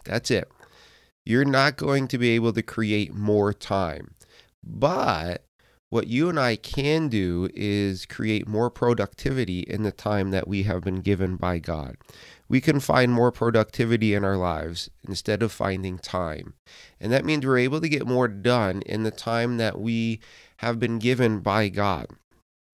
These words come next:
And that's key. That's key. Uh, over the last couple of years, I,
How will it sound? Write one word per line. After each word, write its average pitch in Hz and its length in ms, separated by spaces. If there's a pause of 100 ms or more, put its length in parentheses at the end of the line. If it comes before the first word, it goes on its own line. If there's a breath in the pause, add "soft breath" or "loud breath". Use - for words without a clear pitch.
(240)
And 131 140
that's 151 240
key. 113 380
That's 110 220
key. 107 320 (400 loud breath)
Uh, 104 260
over 135 200
the 139 100
last 131 220
couple - 240
of 113 60
years, 113 240
I, 107 260